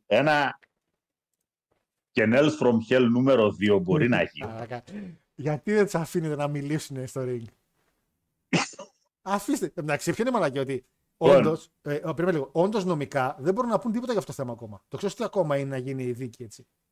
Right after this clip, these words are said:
Speaker 1: Ε, νομικά δεν ξέρω τι μπορούν να πούνε ή δεν μπορούν να πούνε. Λογικά,
Speaker 2: Ναι.
Speaker 1: όλοι μας μπορούμε να γυρίσουμε και να πούμε ότι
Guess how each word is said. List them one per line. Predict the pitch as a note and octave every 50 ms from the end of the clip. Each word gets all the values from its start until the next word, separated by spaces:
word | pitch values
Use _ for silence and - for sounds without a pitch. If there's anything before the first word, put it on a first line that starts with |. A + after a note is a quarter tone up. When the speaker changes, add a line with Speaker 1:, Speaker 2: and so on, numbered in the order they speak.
| _ _ _ _ _ _ _ _ _ _ _ _ _ _ _ _ _ _ _ _ _
Speaker 1:
Ε, | - G2+ G2 F2+ E2+ E2+ E2+ E2 E2 E2 D#2+ - _ _ _ _ _ _
νομικά | - G2+ A2 A2+ A#2 A2+ G#2+ G2 G2 - - - A2+ E2+ E2 - - _ _ _ _ _ _ _ _ _ _ _ _ _ _ _ _ _ _ _ _ _ _ _ _ _ - F#2
δεν | F#2 C3 B2
ξέρω | G2+ - D3 C3+ A#2+ -
τι | - G#2+
μπορούν | G2+ F2+ G2 G2 G2 G#2+ G2+
να | F#2 F2+ E2 -
πούνε | - - F2 E2+ E2 E2 E2 - _ _
ή | - F#2
δεν | F#2+ F2+ F#2
μπορούν | E2+ F#2 F2+ F2+ G2 F#2+
να | E2+ C#2 -
πούνε. | - - C#2+ C2 - _ _ _ _ _ _ _ _ _ _ _ _ _ _ _ _ _ _ _ _ _ _ _ _ _ - _ _ _ _ _ _ _ _ _ _ _ _ _ _ _ _ _ _ _ _ _
Λογικά, | - A#2+ D3 E3 E3+ F3 F3 E3+ A#2+ G#2 A2+ C3 G#2 - - D3 D3+ C#3+ C3+ B2+ - - _ _ _ _ _ _ _ _ _ _ _ -
Speaker 2:
Ναι. | C#3+ B2+ B2+ B2+ D3 F3+ _ _ _ _ _ _ _ _ _ _ _ _
Speaker 1:
όλοι | - C#3 D3 E3+ F3+ E3 D3 C3+ C3
μας | A#2 A#2 A2+ B2 A#2+ - - - C3+ C3+ A#2 _ _
μπορούμε | - - - A2 A2+ A2 A2 B2+ C#3 D3+ E3
να | E3 D3+
γυρίσουμε | C3 G2+ G#2+ A2 A#2+ C3+ - - C#3 C#3+
και | C3 C3+ A#2+
να | A2 G2+ G2+
πούμε | - A#2+ A#2 A#2
ότι | A#2 A2+ - A#2 A#2 A2+ G#2+ G#2+ _